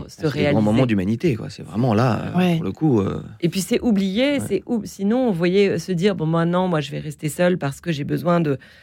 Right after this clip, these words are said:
Speaker 1: voilà, je, je, je veux pas être entachée dans mon
Speaker 3: Ouais.
Speaker 1: développement personnel. » Mais en fait, c'est nier l'existence de l'être, hein. Euh, prenez la pyramide de la Maslow, vous prenez, euh, je sais pas, les, les pouponnières, euh, voilà, on, on a besoin d'être aimé, sinon, euh,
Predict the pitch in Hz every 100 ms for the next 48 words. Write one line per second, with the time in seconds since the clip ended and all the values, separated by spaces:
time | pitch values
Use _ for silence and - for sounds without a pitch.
0 | - _ - 143 156 165 139 131 127 139
1 | 135 143 143 - 165 160 160 156 156 151
2 | - 185 180 160 175 170 156 143 139 143
3 | 135 127 - 202 254 156 143 - 180 -
4 | 120 147 151 180 202 202 240 - _ _
5 | _ _ - 147 143 151 - 135 127 123
6 | - - - 131 147 135 127 123 - _
7 | _ 151 151 139 - 139 143 143 127 131
8 | - 135 123 156 160 165 135 - 127 143
9 | 143 127 123 117 - 127 - 110 - 131
10 | - - 135 139 151 160 131 - - -
11 | - 151 - - 151 170 156 147 - 165
12 | 165 160 160 180 156 - 160 214 - 185
13 | 190 196 185 165 160